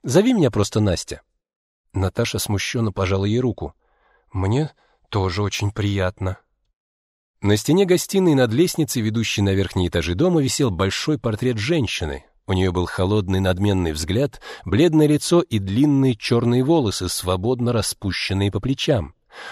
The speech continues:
Она словно следила за происходящим в гостиной, недобро щуря свои черные глаза.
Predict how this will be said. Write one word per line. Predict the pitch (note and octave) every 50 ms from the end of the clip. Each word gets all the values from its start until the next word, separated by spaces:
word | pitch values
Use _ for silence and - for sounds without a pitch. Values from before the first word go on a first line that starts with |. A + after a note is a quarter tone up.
| - -
Она | - F#2+ G2 F#2+
словно | - - C3 B2+ B2 A#2+ A2
следила | G#2 - - G#2 G#2+ G#2+ G#2 A#2+ C3 A#2+ G2+ E2+
за | F2 F#2
происходящим | - G2+ F#2+ F2 - - F#2 F2+ F#2+ C3+ D3+ C#3 - - F#2+ F#2
в | D#2+
гостиной, | E2+ F#2 F#2 - - - - F#2+ F2+ F2 F2+ F2 D#2 D2 - - - - - -
недобро | G#2+ G#2 A#2+ B2+ E3 G3 F#3 F#3+ G3
щуря | - - - - F3 F3 F3+ F3
свои | - F3+ F3 F3+
черные | D3+ - - A#2+ A#2 B2+ C3+ C#3 D3
глаза. | D3+ E3+ E3+ C#3 G#2+ G#2+ G#2+ G#2+ G2+ G2+